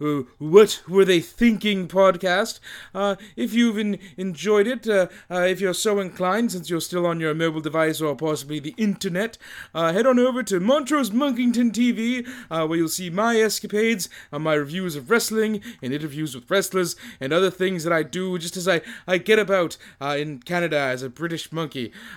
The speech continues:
Uh, you can also join me on Facebook at Montrose Monkington the third Esquire and friends. Thank you.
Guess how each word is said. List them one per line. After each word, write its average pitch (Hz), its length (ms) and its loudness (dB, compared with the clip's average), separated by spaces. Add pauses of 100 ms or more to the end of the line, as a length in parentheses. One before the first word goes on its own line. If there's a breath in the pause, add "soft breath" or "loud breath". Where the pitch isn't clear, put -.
Uh, 123 80 -2
you 127 160 -2
can 135 140 -8
also 139 420 -4 (260 loud breath)
join 190 320 2
me 208 240 0 (160 loud breath)
on 156 200 -6
Facebook 254 500 -4 (220 loud breath)
at 143 260 -8
Montrose 262 600 -2
Monkington 226 580 0
the 202 80 -6
third 208 380 0
Esquire 175 580 0 (180 loud breath)
and 185 280 -2
friends. 160 480 -2 (240 soft breath)
Thank 285 280 2
you. 302 360 2